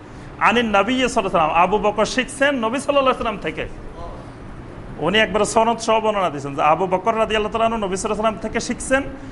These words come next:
আবু বকর রাদিয়াল্লাহু তাআলা আনহু থেকে আব্দুল্লাহ বিন জুবায়ের শিখছেন। আব্দুল্লাহ বিন জুবায়ের আব্দ-, আবু বকরের কি হয় বলেন তো দেখি? জি, নানা। মানে আসমা রাদিয়াল্লাহু তাআলা আনহা, আসমা বিনতে আবি বকরের ছেলে হলো আব্দুল্লাহ বিন জুবায়ের,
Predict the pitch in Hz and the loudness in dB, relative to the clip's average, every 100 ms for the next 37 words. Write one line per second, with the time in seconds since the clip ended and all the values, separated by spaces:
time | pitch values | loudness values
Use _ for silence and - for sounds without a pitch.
0 | - 147 160 180 196 240 220 220 220 226 | 0 2 4 2 2 2 2 0 2 2
1 | 220 220 226 233 202 196 196 185 170 180 | 2 0 2 4 2 0 0 -2 -4 0
2 | 180 170 180 151 160 165 196 190 190 196 | 0 0 -4 -2 0 0 0 0 0 0
3 | 196 196 180 180 - 170 165 185 185 185 | 4 4 2 0 -2 -2 0 -2 0 -2
4 | 175 175 160 147 139 151 143 160 160 175 | -2 -6 -2 0 0 -2 -4 -6 -6 -8
5 | 214 135 143 147 170 - - - - - | -10 -14 -14 -14 -14 -14 -14 -14 -14 -16
6 | - 123 135 120 117 143 151 127 101 - | -14 -4 -2 -2 0 2 2 0 -4 -8
7 | - - - - 139 139 147 196 240 240 | -10 -12 -12 -6 0 0 0 2 2 4
8 | 220 220 208 185 180 165 156 151 208 214 | 2 2 4 2 2 0 0 0 0 0
9 | 214 214 196 190 185 180 170 - 180 180 | 2 2 2 0 -2 -2 -2 -2 -2 0
10 | 170 180 165 165 156 143 123 127 117 | 0 0 0 -2 -2 -4 -6 -2 -2